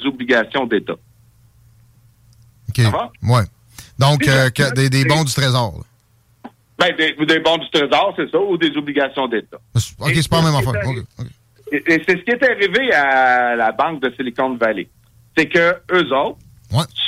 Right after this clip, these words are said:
Speaker 1: sous une promesse de la Fed, c'est pour ça que j'avais dit que c'était des menteurs, puis vous allez voir, je vais amener des preuves à ce que je dis, c'est pas juste des jugements de valeur, c'est des faits, c'est qu'ils ont dit, on touchera pas au taux. Fait que la Silicon
Speaker 2: Ouais.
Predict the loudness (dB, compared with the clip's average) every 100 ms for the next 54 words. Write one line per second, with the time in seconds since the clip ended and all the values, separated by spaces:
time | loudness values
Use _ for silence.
0 | -4 -2 0 -2 -4 -4 0 0 0 -2
1 | 0 -4 0 -2 -2 -4 -6 -2 0 2
2 | 0 -2 -2 2 2 4 2 4 4 2
3 | -4 -8 -2 0 2 2 0 -2 -4 2
4 | 2 2 0 0 -2 -4 0 0 0 -4
5 | -4 -6 -4 -6 -4 -2 0 0 0 0
6 | 0 -2 -2 0 0 2 2 2 -2 -4
7 | -2 -2 0 -2 -4 -8 _ _ _ _
8 | -4 -2 0 2 0 0 2 2 0 0
9 | 0 2 0 0 0 0 0 0 0 -4
10 | -10 _ _ _ _ _ _ _ 0 0
11 | 2 0 0 -2 -2 0 -2